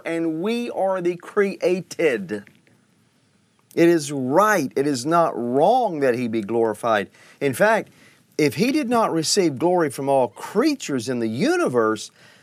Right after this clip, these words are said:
that would be horribly wrong. The twenty-four elders in Revelation four eleven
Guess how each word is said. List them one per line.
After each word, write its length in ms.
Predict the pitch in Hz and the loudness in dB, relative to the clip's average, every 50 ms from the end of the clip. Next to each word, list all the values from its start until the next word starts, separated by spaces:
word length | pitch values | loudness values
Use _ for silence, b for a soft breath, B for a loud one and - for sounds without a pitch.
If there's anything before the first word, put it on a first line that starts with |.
| b b b | b b b
that 460 | b 113 117 240 277 320 339 - - | b -4 -2 0 0 2 0 0 0
would 220 | 156 156 139 117 | -2 -2 -2 -2
be 160 | 117 139 135 127 | -2 -2 -2 -2
horribly 880 | 127 - - - - - 403 415 392 403 381 339 175 143 135 131 123 | -4 -6 -12 -10 -4 -2 -2 0 0 -2 -2 -4 -2 -2 0 0 0
wrong. 580 | 117 110 113 104 101 98 92 87 92 90 80 - - - _ _ _ _ _ _ _ _ _ _ _ _ _ _ _ _ _ _ _ _ _ _ _ _ _ _ _ _ - | 0 0 0 0 0 -2 -4 -4 -8 -10 -14 -16 -20 -20 _ _ _ _ _ _ _ _ _ _ _ _ _ _ _ _ _ _ _ _ _ _ _ _ _ _ _ _ -18
The 80 | - 113 | -18 -14
twenty-four 720 | - - - 214 247 262 254 226 - 233 233 233 - - - | -14 -8 -4 -2 -2 0 0 -2 -2 0 0 0 0 0 0
elders 600 | - 180 214 226 220 196 180 160 143 135 107 - | 2 2 4 2 2 0 0 0 0 -2 -4 -6
in 240 | - - 139 135 135 | -6 -6 -6 -4 -2
Revelation 680 | 165 196 208 180 190 190 190 190 190 - - 170 139 127 | -2 -2 0 0 0 0 0 0 -2 -4 -6 -8 -8 -10
four 460 | - - - - 190 190 208 202 202 - | -12 -14 -10 -6 -4 -2 -2 -2 -2 -2
eleven 800 | - 135 131 131 143 151 165 175 170 165 143 123 110 101 95 87 | -4 -4 -2 -2 -2 0 0 0 0 0 -2 -2 -2 -4 -6 -8